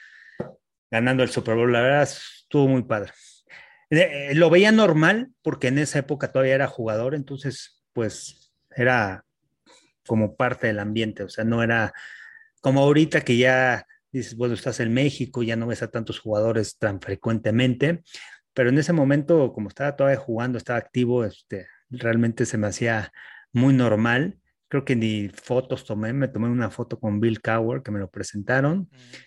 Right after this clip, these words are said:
Speaker 1: este, y ya, pero como que no, no le tomé tanto sentido como lo, lo hubiera tomado hoy en día, quizá.
Speaker 2: O sea, normal en el sentido de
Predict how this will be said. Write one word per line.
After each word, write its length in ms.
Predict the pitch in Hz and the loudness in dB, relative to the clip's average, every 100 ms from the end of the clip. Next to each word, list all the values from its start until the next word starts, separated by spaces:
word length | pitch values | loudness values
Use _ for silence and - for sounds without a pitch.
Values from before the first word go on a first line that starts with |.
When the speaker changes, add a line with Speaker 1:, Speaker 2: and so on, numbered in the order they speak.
| _ _ - | _ _ -10
Speaker 1:
este, 1080 | 123 113 107 - - - 110 104 104 107 143 | -4 -2 -2 -6 -12 -4 -2 0 -2 -2 -2
y 160 | 135 113 | 0 2
ya, 300 | 175 202 143 _ _ _ _ _ - | 2 0 -8 _ _ _ _ _ -4
pero 320 | 117 113 113 - _ _ _ _ _ _ - | 0 0 -4 -14 _ _ _ _ _ _ -6
como 140 | 131 | -2
que 80 | 156 | 2
no, 320 | 160 160 160 - _ - _ _ - | 4 4 2 -2 _ -20 _ _ -2
no 120 | 170 | 2
le 100 | 202 | 4
tomé 320 | 202 156 151 | 4 2 2
tanto 440 | 143 170 170 165 170 | 0 0 0 -2 -4
sentido 580 | 151 127 117 151 165 175 | -2 -6 -2 -2 -2 -2
como 200 | 131 120 | -6 -6
lo, 300 | 117 131 127 | -6 -8 -6
lo 160 | 117 | -2
hubiera 220 | 123 135 135 | 0 2 0
tomado 380 | 113 117 120 | -2 -2 -2
hoy 220 | 117 113 113 | -2 -2 -4
en 100 | 104 | -8
día, 220 | 98 - _ - | -12 -16 _ -12
quizá. 280 | 107 104 - - _ _ 190 | -10 -10 -16 -20 _ _ -4
Speaker 2:
O 40 | |
sea, 180 | 214 208 | -2 -2
normal 460 | 185 180 185 233 | 0 0 0 0
en 160 | 226 180 | 0 -2
el 120 | 156 | -4
sentido 440 | 135 139 156 165 156 | -2 -4 0 2 2
de 260 | 135 - | 0 -2